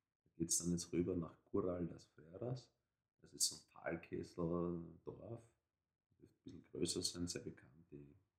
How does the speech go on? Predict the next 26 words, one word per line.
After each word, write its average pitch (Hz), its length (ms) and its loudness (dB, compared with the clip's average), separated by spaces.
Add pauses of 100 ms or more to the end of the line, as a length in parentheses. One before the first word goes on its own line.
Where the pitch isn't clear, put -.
(280)
Nonnen, 82 680 8 (440)
die - 220 -6
laufen 90 380 4
konnten, 87 360 -2
soweit 85 360 -4
sie 90 100 -4
konnten, 85 360 -14
haben 87 140 -20
den, 78 80 -20 (120)
vor 73 100 -10
den 76 140 -6
Korsaren 76 760 -14
sind 78 160 -10
sie - 100 -20
geflohen 67 540 -8 (540)
und 80 140 -20
haben 78 180 -14
dort, 76 260 -2
äh, 78 40 -16 (720)
sind - 140 -16
dort 73 100 4
aufgenommen 80 640 2
worden. 87 360 -8
Und 90 200 -4 (180)
dort, - 360 4
äh, 87 300 0